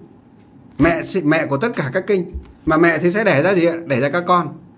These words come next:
Mà vua á, thì còn ai hơn trong nhân dân? Thì một đất nước, trong một đất nước thì vua là trên hết, còn ai hơn nữa không? Không.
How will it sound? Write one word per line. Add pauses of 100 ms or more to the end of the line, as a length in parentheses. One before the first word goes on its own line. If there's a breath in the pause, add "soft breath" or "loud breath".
(300 soft breath)
Mà
vua
á, (2000)
thì
còn (100)
ai
hơn
trong
nhân
dân?
Thì
một
đất
nước,
trong
một
đất
nước
thì
vua
là
trên
hết,
còn
ai
hơn
nữa
không? (160)
Không.